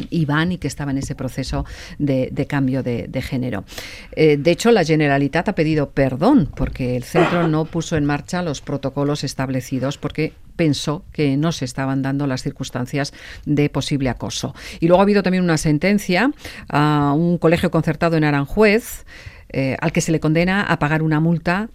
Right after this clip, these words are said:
ah, y una indemnización a una familia de una alumna por no protegerla del acoso escolar. Una niña negra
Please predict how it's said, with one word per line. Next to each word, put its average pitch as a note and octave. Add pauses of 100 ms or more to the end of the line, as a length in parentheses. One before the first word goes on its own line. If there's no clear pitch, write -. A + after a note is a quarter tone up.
(160)
ah, C#3+
y D#3
una E3+
indemnización D3+
a -
una C#3
familia D3
de D3+
una D3
alumna D#3
por C#3
no D3+
protegerla D3+
del D#3
acoso C3
escolar. B2 (140)
Una C3
niña C3
negra D#3